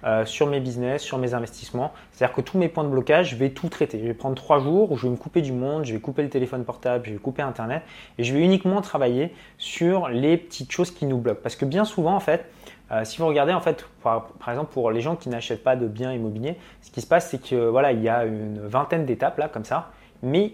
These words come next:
ils ont un blocage ici. Et donc, comme ils ont ce petit blocage ici, ce petit grain de sable, bah, du coup, ça leur empêche de faire tout le reste de la progression. Et en fait, le fait de faire péter tous ces petits grains de sable, tous ces petits verrous,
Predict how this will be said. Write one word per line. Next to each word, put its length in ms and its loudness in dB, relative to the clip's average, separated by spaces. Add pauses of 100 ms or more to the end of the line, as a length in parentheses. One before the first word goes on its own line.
ils 160 0
ont 80 2
un 60 2
blocage 420 0
ici. 320 -8 (500)
Et 100 6
donc, 220 2
comme 180 6
ils 160 0
ont 60 -2
ce 140 -10
petit 180 -8
blocage 320 0
ici, 200 -10
ce 120 -12
petit 160 -8
grain 120 -4
de 60 -6
sable, 220 -2
bah, 80 0
du 100 -6
coup, 160 -12
ça 160 -2
leur 100 0
empêche 260 -4
de 60 -6
faire 160 -6
tout 140 -6
le 100 0
reste 140 2
de 60 2
la 80 2
progression. 420 -8 (300)
Et 40 0
en 60 2
fait, 220 0
le 40 4
fait 160 0
de 100 0
faire 180 -4
péter 640 2
tous 120 -4
ces 160 -4
petits 200 -10
grains 140 -2
de 40 -8
sable, 240 -2
tous 140 -8
ces 160 -6
petits 260 -6
verrous, 240 2